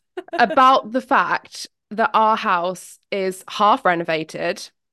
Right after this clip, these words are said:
Speaker 2: and our spare room that Maureen would be staying in has got bits of plaster missing off the wall. It has no bed. We literally got rid of the bed out of there about a month ago.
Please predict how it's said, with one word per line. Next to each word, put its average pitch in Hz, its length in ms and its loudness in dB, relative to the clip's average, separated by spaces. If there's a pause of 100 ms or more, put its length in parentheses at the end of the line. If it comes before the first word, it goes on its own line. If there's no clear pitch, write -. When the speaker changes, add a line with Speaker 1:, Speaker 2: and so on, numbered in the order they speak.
(220)
Speaker 2:
and 214 160 4
our 226 160 4
spare 277 460 2
room 190 360 -2
that 175 100 -6
Maureen 185 320 -2
would 175 140 -10
be 180 100 -8
staying 185 400 0
in 151 360 -10
has 196 300 -4
got 180 340 0 (200)
bits - 240 -4
of 226 100 -12
plaster 185 400 -2
missing 175 260 -6
off 170 160 -8
the 175 60 -14
wall. 165 420 -6 (220)
It - 160 0
has 190 460 -4
no 185 280 0
bed. 170 440 -2 (540)
We 220 180 -4
literally 220 400 -4
got 196 160 -4
rid 196 120 -4
of 185 60 -10
the 185 60 -12
bed 185 160 -2
out 151 120 -6
of 160 100 -8
there 151 160 -4
about 156 200 -2
a 151 40 -8
month 170 300 -6
ago. 160 380 -4